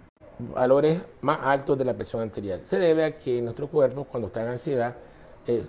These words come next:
produce una serie de hormonas en nuestro cuerpo que generan un tono aumentado de las arterias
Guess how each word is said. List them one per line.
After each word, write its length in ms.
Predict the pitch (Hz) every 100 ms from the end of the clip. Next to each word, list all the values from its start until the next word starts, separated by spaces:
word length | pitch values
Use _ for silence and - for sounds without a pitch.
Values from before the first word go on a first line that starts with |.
| - -
produce 380 | 123 123 120 170
una 120 | 151
serie 180 | 135 135
de 40 |
hormonas 460 | 135 127 143 165 151
en 80 | 123
nuestro 240 | 113 110
cuerpo 420 | 185 208 180 135
que 140 | 120 110
generan 380 | 117 120 139 131
un 160 | 135
tono 240 | - 135 143
aumentado 400 | 135 113 120 127
de 60 |
las 100 | 131
arterias 520 | 113 - 175 180 160